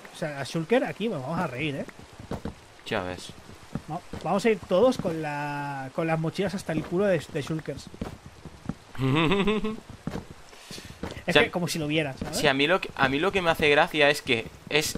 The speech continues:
Speaker 2: creo que es el cuarto capítulo y todavía no he hecho mi casa. No,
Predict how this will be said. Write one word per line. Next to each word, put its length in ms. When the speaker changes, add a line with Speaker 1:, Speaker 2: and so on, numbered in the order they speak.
Speaker 2:
creo 220
que 60
es 60
el 120
cuarto 300
capítulo 440
y 40
todavía 340
no 60
he 20
hecho 140
mi 120
casa. 320
No, 120